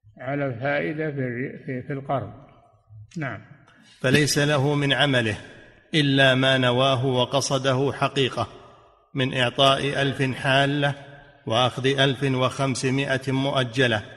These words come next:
Speaker 2: وجعل صورة القرض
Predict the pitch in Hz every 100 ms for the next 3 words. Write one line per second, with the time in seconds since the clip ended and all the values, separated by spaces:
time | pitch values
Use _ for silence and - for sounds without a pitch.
0 | - - - - _ 147 127 120 143 120
1 | 127 120 113 131 - - - 135 139 131
2 | 135 123 135 139 131 143 143